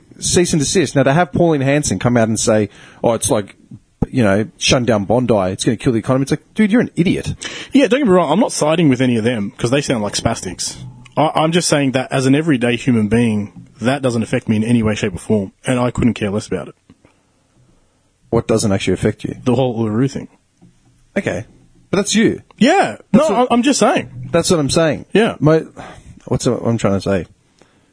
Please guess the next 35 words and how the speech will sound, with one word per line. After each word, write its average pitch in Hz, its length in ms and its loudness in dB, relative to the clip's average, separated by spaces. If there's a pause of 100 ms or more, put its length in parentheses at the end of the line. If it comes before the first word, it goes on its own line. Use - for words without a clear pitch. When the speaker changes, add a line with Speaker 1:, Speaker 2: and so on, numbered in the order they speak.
(140)
Speaker 1:
Like, 160 120 0
the, - 220 -4
well, 180 220 4
if 180 120 2
you 202 60 2
wanna 226 140 4
talk 196 120 2
about 185 140 0
Speaker 2:
But, 247 120 2
but 214 120 4
what, 240 240 0
sorry, 190 320 -2
sorry, 190 220 2
I 147 40 0
missed 185 200 2
that 165 140 0
p-, - 120 0
sorry, 147 260 0
no, 139 100 4
I'll 131 160 0
go 175 120 2
back 151 240 -4
one 143 160 2
sec, 113 240 -4
'cause, 131 320 -2 (180)
'cause 139 260 0
I 147 100 2
didn't 196 200 0
mean 156 160 2
it 120 100 -2
that 160 160 0
way. 120 160 0
I 135 140 0
mean, 151 240 2
like, 135 300 0